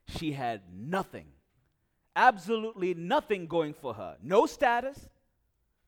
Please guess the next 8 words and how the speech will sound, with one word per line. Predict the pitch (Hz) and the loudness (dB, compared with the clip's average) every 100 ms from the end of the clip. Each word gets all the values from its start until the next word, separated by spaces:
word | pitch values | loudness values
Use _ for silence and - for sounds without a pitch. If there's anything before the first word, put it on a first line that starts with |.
| _ _ _ | _ _ _
no | - 180 247 285 | -6 2 2 2
honorable | 233 247 240 233 220 | 2 0 2 -2 -2
profession, | 202 185 196 185 233 - _ _ _ _ _ - | -4 -6 -4 -4 -8 -18 _ _ _ _ _ -8
no | 196 226 330 | 2 4 4
power | - 262 220 214 185 | 4 4 4 4 0
or | |
authority, | 156 - 160 160 175 202 _ _ _ _ _ | 0 -2 -4 -4 -6 -10 _ _ _ _ _
nothing. | 85 127 139 78 | -14 -12 -12 -16